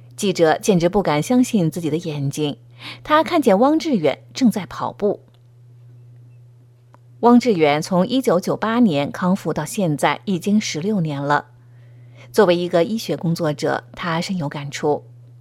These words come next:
这是当前的实证科学无法解释清楚的。法轮大法是超常的科学，就像人类历次新的科学发现一样，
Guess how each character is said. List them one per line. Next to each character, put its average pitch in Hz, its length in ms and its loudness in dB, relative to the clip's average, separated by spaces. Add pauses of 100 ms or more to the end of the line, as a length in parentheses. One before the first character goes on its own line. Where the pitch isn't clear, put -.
(800)
这 226 140 6
是 196 180 2
当 214 220 2
前 156 240 -2
的 160 220 4
实 - 120 -4
证 180 160 -4
科 170 240 0
学 151 380 -4
无 226 140 0
法 208 200 -4
解 156 160 -8
释 156 120 -8
清 156 240 -4
楚 147 180 -8
的。 139 220 -2 (720)
法 196 200 2
轮 190 140 0
大 202 200 -4
法 151 240 0
是 180 120 -4
超 190 240 -8
常 - 200 -12
的 143 80 -12
科 156 200 -6
学， 143 380 -4 (480)
就 339 100 0
像 277 220 4
人 165 220 2
类 220 260 0
历 277 160 0
次 214 240 0
新 294 220 -2
的 156 160 4
科 - 180 -4
学 147 180 -2
发 196 140 -10
现 196 180 -6
一 147 200 -8
样， 156 240 -2